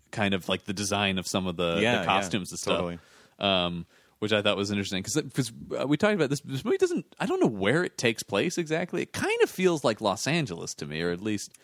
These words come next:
Speaker 2: Right. I mean, it was Always Sunny.
Speaker 1: Yeah,
Speaker 2: And,
Speaker 1: I mean, I
Speaker 2: like
Speaker 1: think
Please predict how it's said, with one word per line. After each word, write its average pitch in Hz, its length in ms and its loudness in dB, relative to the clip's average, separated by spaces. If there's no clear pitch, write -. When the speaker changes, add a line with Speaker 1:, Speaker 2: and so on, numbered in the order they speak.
Speaker 2:
Right. 113 300 0
I 110 60 -2
mean, 101 140 -4
it 104 40 -2
was 120 140 -4
Always 139 320 -2
Sunny. 92 440 -6
Speaker 1:
Yeah, 127 320 4
Speaker 2:
And, 95 80 0
Speaker 1:
I 113 40 0
mean, 131 60 4
I 127 40 4
Speaker 2:
like 123 80 0
Speaker 1:
think 147 220 -4